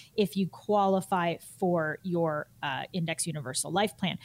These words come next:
So give us a call. That's something we can help you with as well. We'll probably need to know how old you are, what you're looking at. Do you intend to go back to work at some point when the kids are older? Um, there's a little bit more information we need to backfill, but definitely give us a call. We can get you on the right path.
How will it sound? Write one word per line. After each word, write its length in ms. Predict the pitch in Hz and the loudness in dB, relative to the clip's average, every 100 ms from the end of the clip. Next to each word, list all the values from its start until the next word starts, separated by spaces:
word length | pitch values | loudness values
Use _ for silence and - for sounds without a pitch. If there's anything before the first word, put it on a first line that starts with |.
| - - | -14 -6
So 120 | - | -2
give 200 | 277 320 | 2 2
us 120 | 381 392 | 2 0
a 40 | |
call. 220 | - 285 | 2 2
That's 180 | 269 262 | 2 2
something 260 | 269 269 240 | 2 4 4
we 100 | 247 | 4
can 140 | 240 | 2
help 240 | 214 214 | 4 2
you 100 | 226 | 2
with 180 | 220 214 | 2 4
as 200 | 202 185 | 2 2
well. 320 | 185 190 196 - - | 4 4 2 -2 -4
We'll 80 | 302 | -4
probably 480 | - 339 381 349 349 | 0 2 2 2 0
need 160 | 339 240 | -2 -2
to 80 | |
know 160 | 277 262 | 0 2
how 220 | 262 254 - | 2 0 2
old 260 | 214 214 | 2 2
you 140 | 240 240 | 2 2
are, 240 | 247 240 | 4 4
what 200 | 214 214 | 4 2
you're 160 | 226 196 | 0 0
looking 360 | 196 196 233 | 2 2 2
at. 260 | 240 240 190 | 4 2 0
Do 80 | 196 | 0
you 100 | 196 | 2
intend 260 | 180 175 208 226 | 2 2 0 0
to 80 | 254 | 0
go 160 | 254 254 | 2 2
back 240 | 247 247 | 2 0
to 100 | 254 | -2
work 260 | 247 240 240 | 2 2 2
at 100 | - | 0
some 220 | 226 220 | 2 2
point 280 | - 233 - | 2 2 4
when 120 | 180 | 2
the 80 | 170 | 2
kids 280 | - 185 165 | 0 -2 0
are 140 | 165 | 0
older? 440 | 214 214 220 226 - - - | 2 4 4 2 0 -10 -4
Um, 220 | - 240 233 | 0 0 0
there's 160 | 277 | 0
a 60 | 302 | 2
little 300 | 277 339 349 | 2 4 4
bit 160 | 302 247 | 2 4
more 200 | 247 247 | 4 4
information 540 | 233 226 214 208 208 | 4 4 4 2 4
we 80 | 202 | 4
need 180 | 202 180 | 4 4
to 80 | 175 | 0
backfill, 560 | 180 170 170 - 208 | 0 0 -2 2 2
but 140 | 196 185 | 4 2
definitely 400 | 233 247 247 233 | 0 0 2 4
give 160 | 214 | 4
us 140 | 196 196 | 0 -2
a 60 | |
call. 240 | - 185 180 | 0 2 2
We 80 | |
can 160 | 170 180 | 2 2
get 180 | 170 160 | 2 2
you 100 | 175 | 2
on 120 | 165 | 2
the 60 | 160 | 0
right 240 | 151 - | -2 -6
path. 300 | - 147 - | -8 -8 -10